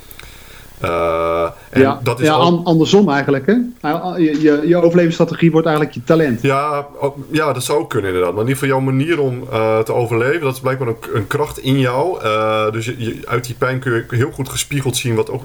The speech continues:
Speaker 1: natuurlijk een kracht is die je voor het goede en voor jezelf kunt inzetten.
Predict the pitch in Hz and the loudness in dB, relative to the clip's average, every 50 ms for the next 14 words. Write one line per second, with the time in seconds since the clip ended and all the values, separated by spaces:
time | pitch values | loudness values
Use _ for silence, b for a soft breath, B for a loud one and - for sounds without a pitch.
0 | - - - 110 107 104 - 117 - 110 110 - 131 131 131 - 113 - 117 117 | -12 -10 -6 -4 -4 -4 -4 -4 -4 -4 -2 -2 -2 -4 -2 -4 -8 -6 -4 -2
1 | 117 110 - - 113 104 104 - - - 143 139 131 120 110 110 - 117 107 104 | -2 -2 -2 0 0 0 0 -2 -2 -2 0 0 0 0 -2 -2 -2 0 0 0
2 | 95 101 101 113 131 - - 147 139 - 143 139 139 127 135 147 - 202 | 0 0 0 0 0 -2 -6 -6 -2 0 0 0 2 0 0 -2 -2 -6